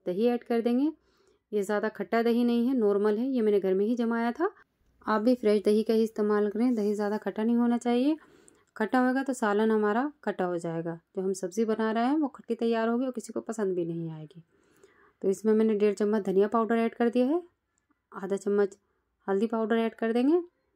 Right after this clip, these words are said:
और इसमें जाएगा एक चम्मच लाल मिर्च, ये तीखी लाल मिर्च है, आप अपने हिसाब से ऐड करें इसमें कितना तीखा आपको खाना है। और इसमें जाएगा एक चम्मच नमक, नमक हम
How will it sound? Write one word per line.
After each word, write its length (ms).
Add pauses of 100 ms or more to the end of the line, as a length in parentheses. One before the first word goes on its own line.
(460)
और 220
इसमें 400
जाएगा 420 (1040)
एक 160
चम्मच 500 (280)
लाल 180
मिर्च, 240
ये 80
तीखी 260
लाल 200
मिर्च 260
है, 100 (580)
आप 140
अपने 200
हिसाब 300
से 160
ऐड 160
करें 220
इसमें 220
कितना 260
तीखा 260
आपको 260
खाना 300
है। 160 (840)
और 260
इसमें 280
जाएगा 340
एक 220
चम्मच 440
नमक, 360 (260)
नमक 300
हम 220